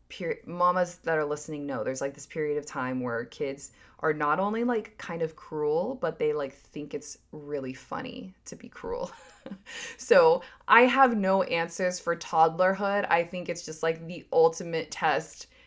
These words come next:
Um, that time, that time frame is, like, the ultimate test for a parent. Uh, so good luck. And good luck to myself also, 'cause, I mean, I have, yeah, I'm dealing with that right now. However,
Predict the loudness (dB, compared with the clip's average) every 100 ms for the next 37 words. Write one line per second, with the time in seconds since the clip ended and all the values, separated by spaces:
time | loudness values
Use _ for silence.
0 | _ -4 -2 0 -2 -2 2 2 2 -2
1 | -2 -4 -6 -6 -6 -4 -4 -4 -8 -8
2 | -4 -4 -4 -4 -4 -4 -10 -6 -6 -4
3 | -10 -8 -8 -8 -8 -6 -6 -6 -6 -6
4 | -6 -14 -18 -10 0 0 2 6 6 8
5 | 4 4 0 -6 -20 -20 -4 -2 0 2
6 | 4 2 0 -2 0 0 2 2 2 -2
7 | 0 -2 -2 -6 -14 -18 -20 _ 0 2
8 | 0 -4 0 0 0 0 0 -4 -20 -6
9 | -2 -2 -4 _ -14 -2 -2 0 -2 0
10 | -4 -4 -6 -2 -2 0 0 -2 -8 -20
11 | -4 4 8 8 8 4 2